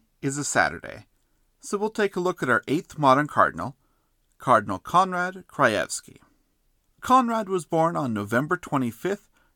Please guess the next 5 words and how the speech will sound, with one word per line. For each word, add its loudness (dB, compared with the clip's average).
nineteen -6
sixty-three, -8
in -8
Łódź, 2
Poland. -2